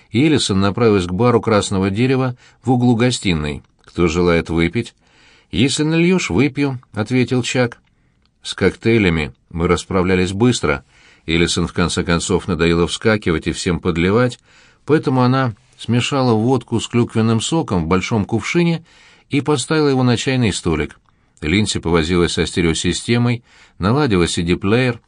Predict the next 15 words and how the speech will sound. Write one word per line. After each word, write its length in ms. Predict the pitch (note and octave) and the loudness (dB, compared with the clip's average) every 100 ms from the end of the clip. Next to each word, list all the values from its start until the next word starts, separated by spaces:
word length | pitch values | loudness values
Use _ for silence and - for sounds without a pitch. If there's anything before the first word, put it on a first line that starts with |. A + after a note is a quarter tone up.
| _ _ _ _ | _ _ _ _
включила 480 | - F#2+ A2 F#3+ D3 | -4 -2 0 2 0
старый 320 | - C3+ B2+ | 0 0 0
альбом 400 | G#2 A2+ C3 B2 _ _ _ _ - | 0 0 0 -2 _ _ _ _ -12
Джо 200 | - B2 | 0 2
Джексона. 640 | B2+ G2 E2 - D#2+ D#2 D2 _ _ _ _ _ - | 4 2 0 0 -2 -4 -8 _ _ _ _ _ -8
«Наверное, 500 | E2 E2 E2+ F2 F#2 | -2 2 2 2 2
завтра 440 | F2 F#2+ F2+ G2+ F#2 | 2 0 0 -2 -2
будут 360 | F#2 F#2 F2+ | 0 0 -2
похороны», 640 | - A#2 - E2+ D2+ D#2 - _ _ _ | 0 0 0 -2 -2 -4 -8 _ _ _
вздохнула 560 | D2+ D2 D#2+ - E2+ E2 | -8 -4 -4 0 0 2
Эллисон. 480 | D#2+ D#2+ - E2+ E2 _ _ _ _ _ _ _ - | 2 0 -2 -4 -6 _ _ _ _ _ _ _ -4
«Вечером 540 | G2+ E3+ E3 G2 E2 | 2 2 4 0 0
Питера 280 | A2 G2 G2+ | 0 0 2
Миллера 480 | G#2 G#2+ G#2 G2+ E2 _ - | 2 2 2 0 -2 _ -8
отключат 760 | F2+ - G#2+ G2+ G2+ F2+ - | -6 -2 0 0 -2 -4 -10